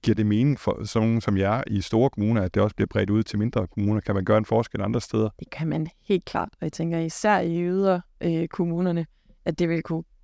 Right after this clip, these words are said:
Speaker 2: gør en kæmpe forskel, at, øh, at man kan komme ud til de borgerforløb, hvor det brænder på. Og ikke kun flere A P N-sygeplejersker i yderkommuner, men jeg synes også netop, når du siger, at i,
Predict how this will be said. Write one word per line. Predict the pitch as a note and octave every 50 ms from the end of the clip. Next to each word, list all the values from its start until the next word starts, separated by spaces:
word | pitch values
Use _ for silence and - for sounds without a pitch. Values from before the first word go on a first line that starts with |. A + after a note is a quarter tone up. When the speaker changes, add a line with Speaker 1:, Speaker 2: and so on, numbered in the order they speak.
| - - -
Speaker 2:
gør | - F#3+ E3+
en | F3 F3 -
kæmpe | - - F#3 G3+ G3 F#3
forskel, | - - E3 E3 D#3+ - - - - -
at, | - - - E3+ - -
øh, | E3+ E3 D#3+ E3 -
at | - E3 E3
man | D#3+ D#3
kan | - E3
komme | - - E3+ E3+
ud | F3+ F3+
til | - - - E3+ -
de | F3 E3
borgerforløb, | - - F3 F3+ F3 - E3+ E3+ E3+
hvor | - -
det | E3 E3+ D#3
brænder | - D#3 D#3+ E3
på. | - - F#3 F#3 F#3+ -
Og | - - E3+ E3+
ikke | F3+ F#3 G#3 G3+
kun | - G3+ F3+ F#3 F#3 F#3
flere | - - F3 E3+ F3 E3+ E3
A | D#3+
P | - -
N-sygeplejersker | E3+ F3 F3 - F3+ E3 - E3 E3 - - F3 F3+ E3+
i | E3+ E3+ E3
yderkommuner, | F3+ G#3+ A#3+ A#3 - - F3+ F3 F3 F3 F3
men | E3+ E3 D#3+
jeg | D#3+ D#3+
synes | - - F3+ -
også | F#3 F#3 F3+ - - -
netop, | - G3 G3+ G3 F3+ F#3 - -
når | E3+ D#3+ D#3+
du | F3
siger, | E3+ - - F3+ F3 E3+
at | E3+ D#3+ D#3+ - -
i, | F3 E3+ E3 E3+